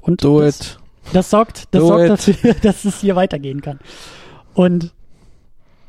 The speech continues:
Speaker 1: um weiterzumachen mit Spenden, wie immer, vielen Dank an Flatter, vielen Dank an Patreon. Bei Patreon ist es Sultan of Swing, es ist Walter White,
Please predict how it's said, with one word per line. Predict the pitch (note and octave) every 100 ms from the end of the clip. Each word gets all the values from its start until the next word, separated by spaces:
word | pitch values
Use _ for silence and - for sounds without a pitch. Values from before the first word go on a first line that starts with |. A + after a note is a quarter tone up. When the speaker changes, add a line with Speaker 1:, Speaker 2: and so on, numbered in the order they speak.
| -
Speaker 1:
um | D#3
weiterzumachen | F3 F#3+ - F#3 E3+
mit | E3
Spenden, | - G#3 A#3+ A#3+ A#3 _ _ -
wie | F#3+
immer, | A#3 A3+ C#3 - _
vielen | - A3+
Dank | G#3+ -
an | G3+
Flatter, | - A3+ A#3 A#3 A#3
vielen | - G#3+
Dank | G3+ G3
an | G3
Patreon. | G3+ G#3+ G#3 G#3 G3+ _ _ _ _ _ - -
Bei | F3+
Patreon | F#3+ G3 G3
ist | F#3
es | F3+
Sultan | - A#3 A3
of | F#3+
Swing, | - G#3+ G#3+
es | F3
ist | E3+ -
Walter | F#3 F3
White, | E3+ F#3